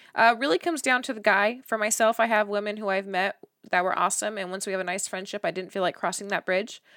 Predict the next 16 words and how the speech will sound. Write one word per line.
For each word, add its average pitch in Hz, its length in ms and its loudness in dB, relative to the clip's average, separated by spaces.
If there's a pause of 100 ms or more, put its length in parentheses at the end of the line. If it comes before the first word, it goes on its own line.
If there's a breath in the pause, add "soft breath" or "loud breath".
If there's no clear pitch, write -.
(280 loud breath)
uh, 214 160 6
because 220 400 -4
what 220 140 6
I 226 100 6
could 233 160 -8
never 226 260 0
return, 214 540 -4 (240)
because 214 300 -2
once 220 360 -2
I 240 140 4 (380)
cross 202 300 2
it, 247 100 0
I 214 80 4
could 208 160 -6
never 185 200 -2
return. 185 460 -4